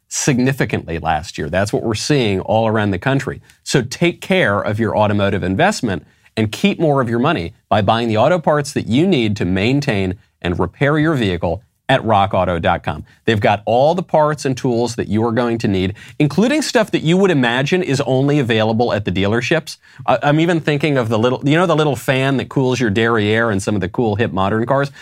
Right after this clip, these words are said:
rock auto dot com has it. They've got everything. They've got all the trusted name brands that you want. The catalog is super easy to use. They even give you installation tips, which is helpful for people, uh, such as myself, who are not necessarily pros.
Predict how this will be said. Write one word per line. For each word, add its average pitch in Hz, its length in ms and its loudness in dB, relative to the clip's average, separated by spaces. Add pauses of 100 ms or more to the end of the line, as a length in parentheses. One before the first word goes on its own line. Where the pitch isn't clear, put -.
(300)
rock 160 280 2
auto 190 180 2
dot 165 200 2
com 160 220 -2
has 190 200 0
it. 101 80 -6
They've 104 120 -4
got 120 240 0
everything. 131 580 0 (160)
They've 101 140 0
got 101 160 2
all 117 120 0
the 147 60 0
trusted 143 540 -2
name 107 280 0
brands 101 480 0 (220)
that - 120 -4
you 110 220 2
want. 98 360 0 (160)
The 104 100 -2
catalog 123 480 2
is 101 100 -2
super 185 340 0
easy 135 260 2
to 113 60 0
use. 104 260 0 (200)
They 127 100 2
even 226 340 2
give 135 220 2
you 110 260 0
installation 110 720 0
tips, 151 320 -2
which 107 180 -4
is 104 100 -4
helpful - 380 0
for 117 180 -2
people, 104 420 -2
uh, 90 80 0
such 98 280 -4
as 101 100 -4
myself, 110 400 0 (260)
who 202 80 4
are 208 80 2
not 208 220 0
necessarily 113 580 -2
pros. 101 460 0